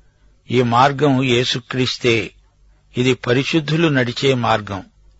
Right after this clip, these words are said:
యెషయా ముప్పై ఐదో అధ్యాయం ఎనిమిదో వచనంలో కూడా ఇదే రాజమార్గం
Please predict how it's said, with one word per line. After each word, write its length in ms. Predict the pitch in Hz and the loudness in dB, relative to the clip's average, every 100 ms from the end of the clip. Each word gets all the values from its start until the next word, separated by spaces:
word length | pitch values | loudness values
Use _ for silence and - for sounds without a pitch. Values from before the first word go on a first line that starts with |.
| _ _ _ - | _ _ _ -4
యెషయా 440 | 117 123 143 143 | -2 0 2 4
ముప్పై 400 | 147 131 117 139 | 4 2 -2 0
ఐదో 360 | 143 139 135 135 | 4 4 4 2
అధ్యాయం 640 | 120 113 - 123 123 120 | 2 -2 -2 2 2 0
ఎనిమిదో 480 | 110 131 143 139 139 | -2 0 0 2 2
వచనంలో 560 | 117 120 123 127 123 120 | 2 -2 -2 0 0 -2
కూడా 400 | - 120 135 170 _ _ _ _ - | -2 0 0 -2 _ _ _ _ -10
ఇదే 380 | 113 127 151 165 | -4 2 4 4
రాజమార్గం 840 | 135 127 131 139 123 117 113 117 | 2 0 2 2 2 0 -2 -6